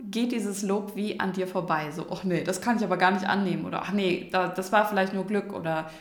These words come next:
äh, „Das war nur Zufall“? Schau auch da, wie sehr kannst du einerseits Lob annehmen, aber wie sehr darfst du dich auch und kannst du dich auch selbst loben oder wie wir oft sagen,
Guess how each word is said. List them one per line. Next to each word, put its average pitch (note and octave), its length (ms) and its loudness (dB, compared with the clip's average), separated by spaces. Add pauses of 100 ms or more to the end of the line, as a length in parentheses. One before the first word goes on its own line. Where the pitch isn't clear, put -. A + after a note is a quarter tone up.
(140)
äh, F3 160 -4
„Das F#3+ 200 0
war G#3+ 80 4
nur G3 160 2
Zufall“? G3 460 -6 (800)
Schau A#3+ 200 6
auch - 240 2
da, F#3 480 2 (380)
wie A3+ 180 4
sehr A3 320 4
kannst G3 400 -4
du F#3 220 -4
einerseits F3 480 -2
Lob A#3 280 -4
annehmen, G3 460 -2
aber F3 240 -4
wie F3+ 100 0
sehr F3 520 -2
darfst - 340 -14
du G3+ 40 -2
dich A3+ 280 -6
auch D#4 300 -2
und E3+ 100 -10
kannst - 320 -10
du F#3 60 -8
dich A#3+ 240 -4
auch C4 180 0
selbst - 640 -4
loben F#3 600 -2
oder F#3+ 340 -4
wie F3+ 100 -4
wir F3 140 -4
oft F3 200 -6
sagen, D#3+ 380 -8